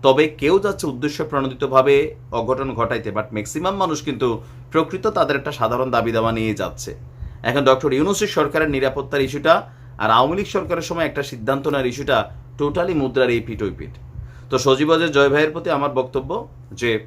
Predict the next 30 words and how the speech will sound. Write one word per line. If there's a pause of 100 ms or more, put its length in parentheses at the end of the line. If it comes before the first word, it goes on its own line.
(540)
আপনি (300)
আরেকটু
ভালো
করে
রাজনীতিটা
বোঝেন, (380)
নাম্বার
ওয়ান। (100)
নাম্বার
টু
হচ্ছে, (520)
এই
মুহূর্তে (240)
আপনি (560)
বিদেশ
বসে
যখন
একটা
স্ট্যাটাস
দিচ্ছেন, (240)
এটাতে (640)
এই (120)
মুহূর্তে (340)
আওয়ামী
লীগের
যেই (400)
নেগেটিভ (100)
অবস্থানটা (100)
আছে, (1120)
সেইখানে